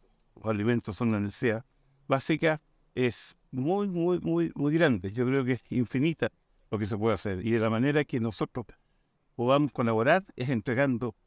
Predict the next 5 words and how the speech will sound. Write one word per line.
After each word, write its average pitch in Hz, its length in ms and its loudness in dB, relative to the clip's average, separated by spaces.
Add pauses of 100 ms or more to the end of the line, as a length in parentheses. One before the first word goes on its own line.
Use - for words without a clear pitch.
jóvenes 202 480 0 (440)
que 147 260 0 (100)
puedan 156 440 4 (380)
hacer 135 240 -2
realidad 135 540 4